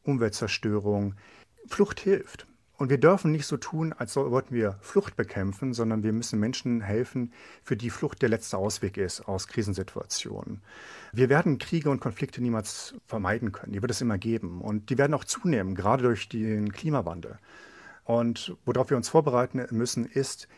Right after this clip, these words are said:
eben die Zunahme an Flucht und der Notwendigkeit von Flucht, der gerecht zu werden, den Menschen gerecht zu werden.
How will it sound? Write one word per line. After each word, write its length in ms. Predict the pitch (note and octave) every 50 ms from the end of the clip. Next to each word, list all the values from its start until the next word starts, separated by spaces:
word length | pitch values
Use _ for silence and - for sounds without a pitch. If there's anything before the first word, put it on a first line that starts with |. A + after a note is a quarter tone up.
| _ -
eben 260 | C3 B2 A#2+ A#2 A2
die 140 | G#2+ G#2+ G#2
Zunahme 600 | - - - F3+ F3 F3 F3 D3+ C#3 A#2+ A#2 G#2
an 160 | A2+ A2 G#2
Flucht 520 | G2+ - - - D#3+ E3 - - - - - - - - - - _
und 160 | - A2+ G#2+ G#2
der 140 | G#2+ G#2+
Notwendigkeit 760 | G#2+ B2+ F#3 G3+ - B2+ G#2 G2 G2 - - - G2 F#2 -
von 140 | - G2+ F#2
Flucht, 440 | - - - - - - - - -
der 120 | C3+ C3
gerecht 320 | A2+ A2+ - A#2+ G#2+ - -
zu 160 | - G#2+ G2+
werden, 220 | F#2 F2 F#2 F#2+
den 100 | G2 G#2
Menschen 260 | A2 A#2 - - -
gerecht 320 | G2+ G2+ G2 F2+ - - -
zu 180 | - - -
werden. 380 | - - - - - G2 G2